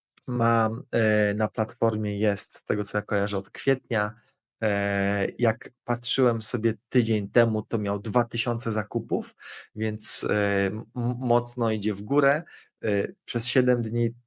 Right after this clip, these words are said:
tysiąc sprzedanych sztuk, no to wychodzi ponad, e, sto dziennie, więc no możecie się też spodziewać w przypadku oczywiście, e, odpowiedniej ilości produktów,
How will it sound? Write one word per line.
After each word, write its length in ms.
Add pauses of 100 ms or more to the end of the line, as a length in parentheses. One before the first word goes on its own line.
tysiąc 580 (140)
sprzedanych 680
sztuk, 520 (220)
no 160
to 100
wychodzi 440 (260)
ponad, 440 (420)
e, 100 (100)
sto 300
dziennie, 560 (260)
więc 400
no 100
możecie 440
się 160 (180)
też 380 (100)
spodziewać 760 (260)
w 180
przypadku 540
oczywiście, 600 (200)
e, 320 (280)
odpowiedniej 680
ilości 420
produktów, 720